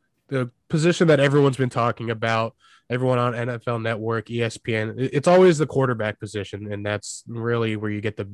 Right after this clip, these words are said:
the biggest names. What are your thoughts on some of the quarterback rumors that we're hearing now? I know Trevor Lawrence and Zach Wilson are really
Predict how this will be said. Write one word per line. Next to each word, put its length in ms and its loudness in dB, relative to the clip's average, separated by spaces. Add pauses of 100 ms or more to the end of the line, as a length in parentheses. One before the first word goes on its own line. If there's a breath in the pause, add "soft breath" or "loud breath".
(140)
the 160 -4
biggest 360 0
names. 480 -4 (340 loud breath)
What 120 2
are 40 6
your 160 6
thoughts 380 4
on 80 0
some 160 0
of 60 2
the 60 0
quarterback 520 0
rumors 300 -6
that 140 -6
we're 100 -4
hearing 380 -4
now? 200 -2
I 60 -2
know 220 0
Trevor 360 0
Lawrence 580 0
and 220 -8
Zach 280 -2
Wilson 420 -2
are 120 -2
really 480 0